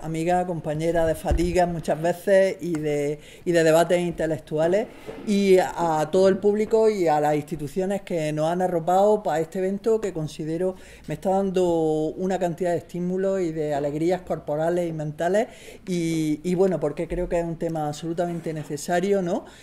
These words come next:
Que nos apropiamos de nuestras propias memorias y de nuestros archivos y, y esa visibilidad tenga, eh, espesura y profundidad histórica, ¿no? Entonces, lo que yo quería plantearos es que, bueno, muchas de las que nos atrevimos a dibujar corazones,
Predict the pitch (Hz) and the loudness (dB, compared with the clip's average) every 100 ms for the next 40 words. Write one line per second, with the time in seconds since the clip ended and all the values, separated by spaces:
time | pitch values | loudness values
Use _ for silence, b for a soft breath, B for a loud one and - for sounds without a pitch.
0 | B - 190 170 156 147 151 156 156 175 | B 0 4 6 6 4 2 0 0 -2
1 | 165 165 165 160 156 156 156 147 156 - | 0 0 -2 -2 -2 -2 -4 -6 -8 -6
2 | 160 156 156 156 151 151 147 156 170 185 | -8 -4 -4 -4 -4 -4 -6 -2 0 0
3 | 190 180 165 156 - 160 151 147 - 170 | 0 -2 -4 -6 -6 -4 -4 -6 -10 -4
4 | 185 185 170 151 151 B B - 190 180 | -2 -2 -2 -4 -8 B B -6 0 0
5 | 180 190 175 165 156 165 175 180 - - | 2 -2 -2 -4 -2 0 2 0 -4 -8
6 | 180 175 175 170 170 170 - 160 147 139 | -4 -2 0 0 0 -4 -4 -4 -4 -8
7 | 147 - 190 185 180 180 180 151 151 147 | -12 -6 -2 0 0 0 -2 -6 -4 -4
8 | - 135 143 139 123 - 120 123 120 123 | -4 -6 -2 -4 -4 -6 -6 -6 -8 -6
9 | 160 302 B B B B B - 160 185 | -6 -8 B B B B B -8 -4 0
10 | 190 190 214 214 220 B B - 175 165 | 0 0 2 2 0 B B -4 0 2
11 | 175 196 202 202 196 202 196 196 220 214 | 4 4 4 4 4 4 0 6 8 8
12 | 220 226 220 - 233 226 240 226 214 208 | 8 6 2 2 2 4 2 2 0 0
13 | 226 202 190 175 170 - 185 170 170 165 | 0 2 4 4 2 0 2 4 6 6
14 | 160 156 156 156 165 160 170 175 214 208 | 6 4 2 2 2 4 4 2 4 2
15 | 190 160 151 - 185 180 180 147 135 - | 2 0 -2 0 -2 0 -2 -2 -2 0
16 | 202 196 185 | 0 0 -4